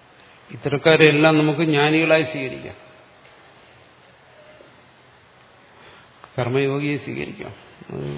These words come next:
ഭാഷ്യകാരൻ പറയുന്നതനുസരിച്ച് തത്വമസി എന്നുള്ള വാക്യം ശ്രവിച്ചു കഴിഞ്ഞാൽ ജ്ഞാനി തന്നെ. പക്ഷേ നമ്മളെല്ലാവരും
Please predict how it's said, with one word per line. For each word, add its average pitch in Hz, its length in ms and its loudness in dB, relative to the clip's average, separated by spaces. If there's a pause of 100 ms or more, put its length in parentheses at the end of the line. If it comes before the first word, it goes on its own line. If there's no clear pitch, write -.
(220)
ഭാഷ്യകാരൻ 139 560 -2
പറയുന്നതനുസരിച്ച് 147 840 0 (2500)
തത്വമസി 151 640 0
എന്നുള്ള 156 260 0 (100)
വാക്യം 143 360 0
ശ്രവിച്ചു 147 320 0
കഴിഞ്ഞാൽ 156 400 2
ജ്ഞാനി 143 340 2
തന്നെ. 110 180 -6 (3000)
പക്ഷേ 143 260 -2 (2000)
നമ്മളെല്ലാവരും 139 580 6